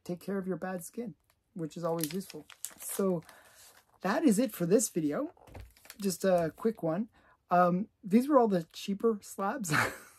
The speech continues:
<laughs> Like, as I said, these were the more affordable ones. The bigger slabs are in the next video. So, um, it's gonna keep on getting bigger and bigger from now on.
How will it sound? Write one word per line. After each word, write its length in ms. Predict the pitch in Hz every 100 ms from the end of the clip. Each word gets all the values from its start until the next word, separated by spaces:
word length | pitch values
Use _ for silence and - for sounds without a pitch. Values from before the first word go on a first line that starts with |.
| -
<laughs> 40 |
Like, 180 | 220 - -
as 100 | 180
I 40 |
said, 280 | 170 180 165
these 160 | 185 196
were 80 |
the 60 | 190
more 340 | 175 170 160
affordable 400 | 190 - 175 190
ones. 340 | 190 196 196 - - - - -
The 80 |
bigger 240 | 175 196 185
slabs 480 | - 175 170 165 -
are 160 | 165 156
in 200 | 156 156
the 80 | 151
next 300 | 147 - -
video. 380 | 156 139 127 - - - _
So, 440 | - - 175 160 160
um, 360 | 156 151 156 -
it's 140 | 151
gonna 180 | 190 170
keep 240 | - 170
on 200 | 170 160
getting 240 | 151 147 147
bigger 260 | 151 147
and 100 | 139
bigger 320 | 143 143 135 - _
from 240 | - 156 147
now 220 | 143 143
on. 300 | 139 131